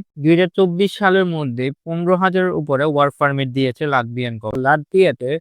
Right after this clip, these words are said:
ওয়ার্ক ভিসা অ্যাপ্লিকেশন করার জন্য আপনাকে কিছু স্টেপ ফলো করতে হবে। ফার্স্ট স্টেপে আপনাকে লাতভিয়ান কোনো কোম্পানি থেকে অফার লেটার নিতে হবে।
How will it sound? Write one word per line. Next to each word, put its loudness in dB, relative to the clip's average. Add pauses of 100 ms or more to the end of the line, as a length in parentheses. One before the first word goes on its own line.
(360)
ওয়ার্ক -2
ভিসা -2
অ্যাপ্লিকেশন 0
করার 0
জন্য -4
আপনাকে -4 (100)
কিছু -8
স্টেপ 0
ফলো 2
করতে -2
হবে। -2 (300)
ফার্স্ট -8
স্টেপে -4
আপনাকে -8 (280)
লাতভিয়ান -4
কোনো -4
কোম্পানি -6
থেকে -8
অফার -2
লেটার -6
নিতে -8
হবে। -8